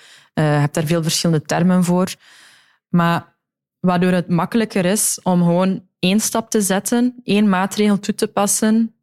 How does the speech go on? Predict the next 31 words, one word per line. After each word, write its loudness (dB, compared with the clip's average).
kijken 0
hoe 2
dat, 0
dat -2
gaat -2
en 0
dan 2
een 2
volgende 0
stap -4
te -2
zetten. 0
Zoals 0
bijvoorbeeld 0
voor -2
het -2
verbeteren 0
van 2
die, 0
eh, 0
bodemstructuur, 0
die 0
bodemkwaliteit, -2
zijn 0
de 0
verschillende 0
maatregelen. 0
En 0
het -2
is, -2
ja, -2